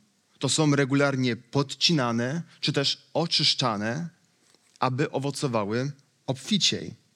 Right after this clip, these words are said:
Tak więc ten fragment nie mówi tylko i wyłącznie o końcowym rezultacie, bo to też, ale bardzo dużo też mówi o pewnym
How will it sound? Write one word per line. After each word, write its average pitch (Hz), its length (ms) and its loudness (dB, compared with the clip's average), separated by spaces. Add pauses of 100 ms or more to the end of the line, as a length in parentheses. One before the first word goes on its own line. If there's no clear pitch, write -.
(920)
Tak 135 120 -2
więc 175 200 2 (300)
ten 160 160 4
fragment 147 680 0 (480)
nie 160 80 6
mówi 233 280 2
tylko 190 420 0
i - 100 -4
wyłącznie 147 600 0
o 135 80 -6
końcowym 135 500 0
rezultacie, 127 580 -2
bo 113 100 -8
to 135 100 -2
też, 131 560 -4 (960)
ale 117 160 0
bardzo 143 420 -4
dużo 147 320 -2
też 117 220 -4
mówi 120 420 0
o 120 80 -8
pewnym 123 580 -2